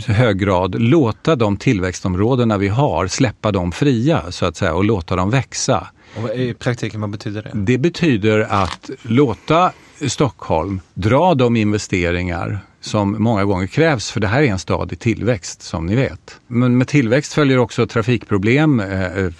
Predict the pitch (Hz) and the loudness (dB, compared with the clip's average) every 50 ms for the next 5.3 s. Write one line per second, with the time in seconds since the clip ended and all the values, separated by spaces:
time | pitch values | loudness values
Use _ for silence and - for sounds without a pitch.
0 | - - 92 92 98 98 98 98 95 98 98 95 92 92 - 113 113 107 92 - | -10 -8 -6 -6 -4 -4 -6 -6 -6 -8 -6 -6 -6 -4 -2 0 0 0 0 0
1 | 113 107 98 - - 117 107 104 127 143 151 151 147 147 143 135 127 107 98 98 | 0 -2 -2 -2 -2 -2 0 2 4 4 4 4 4 4 4 4 2 2 0 -2
2 | 98 92 87 90 95 95 98 101 92 - 131 127 104 - - 104 - 135 143 151 | -2 -2 -2 -2 -2 -2 -2 -2 -2 0 0 0 0 0 -2 -2 0 2 4 4
3 | 151 147 143 139 135 135 131 117 104 90 - 104 98 104 117 104 90 92 98 107 | 4 4 4 4 2 2 2 2 0 0 -2 0 0 2 2 2 2 2 2 2
4 | 110 123 131 - - 147 143 139 135 139 135 131 123 127 120 117 120 113 98 107 | 0 0 0 0 2 2 2 2 2 2 2 2 2 2 0 0 0 0 0 0
5 | 107 101 107 101 95 98 | 2 2 0 0 -2 -6